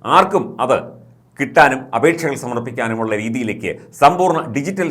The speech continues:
സാക്ഷരത എന്നുള്ള ഒരു സ്വപ്നത്തിലേക്ക് നമ്മൾ കുതിക്കുകയാണ് ഈ പദ്ധതി വഴി. തീർച്ചയായിട്ടും അത്യാവശ്യമായ കാര്യമാണ്. ഇന്ന് എല്ലാം ഡിജിറ്റലാണ്. നമ്മളുടെ സർക്കാർ സംവിധാനങ്ങൾ, റവന്യൂ വകുപ്പ്, വില്ലേജ് ആയാലും പഞ്ചായത്തായാലും മറ്റ് ഓഫീസുകളായാലും ഒക്കെ തന്നെ എല്ലാം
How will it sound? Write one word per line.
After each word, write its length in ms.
സാക്ഷരത 440
എന്നുള്ള 260
ഒരു 120
സ്വപ്നത്തിലേക്ക് 600
നമ്മൾ 160
കുതിക്കുകയാണ് 560
ഈ 140
പദ്ധതി 320
വഴി. 140
തീർച്ചയായിട്ടും 440
അത്യാവശ്യമായ 580
കാര്യമാണ്. 340
ഇന്ന് 160
എല്ലാം 260
ഡിജിറ്റലാണ്. 500
നമ്മളുടെ 260
സർക്കാർ 340
സംവിധാനങ്ങൾ, 440
റവന്യൂ 300
വകുപ്പ്, 260
വില്ലേജ് 320
ആയാലും 360
പഞ്ചായത്തായാലും 800
മറ്റ് 200
ഓഫീസുകളായാലും 720
ഒക്കെ 220
തന്നെ 160
എല്ലാം 180